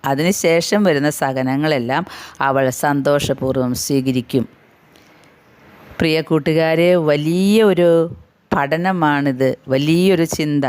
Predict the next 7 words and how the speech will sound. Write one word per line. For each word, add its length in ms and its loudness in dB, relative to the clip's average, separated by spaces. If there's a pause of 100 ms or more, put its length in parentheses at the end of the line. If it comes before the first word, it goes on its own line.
(1600)
എന്തുകൊണ്ടാണ് 760 2
നമ്മുടെ 380 0
ജീവിതത്തിൽ 480 -2
ഇതുപോലെ 460 0 (120)
കഷ്ടങ്ങളും 560 -2
രോഗങ്ങളും 640 2
അനുവദിക്കുന്നത്? 800 -2